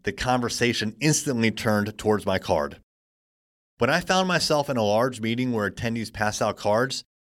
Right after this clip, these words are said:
the meeting would stop as people commented on my card. My card was different, and no one had a card like mine.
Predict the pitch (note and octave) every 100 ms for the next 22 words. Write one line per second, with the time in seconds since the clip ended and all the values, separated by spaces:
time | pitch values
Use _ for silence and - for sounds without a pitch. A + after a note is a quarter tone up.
0 | _ B2+ D3 E3+ F3+ D3 A#2+ - - -
1 | C#3 C3+ B2 - G2+ - A2+ F#2 - A#2
2 | A2 A2 A2+ G#2 G2 F#2 F2+ - F#2+ F2
3 | D2+ - _ _ _ _ _ _ _ _
4 | _ - B2 D#3 E3+ D#3 D3+ C3+ G#2 F#2
5 | A2+ A#2 E3 E3 - _ _ - A2 A#2
6 | B2 B2 C3 B2+ A#2 A2+ G#2+ - A2 G2+
7 | F2+ F#2+ - F2 D#2 D2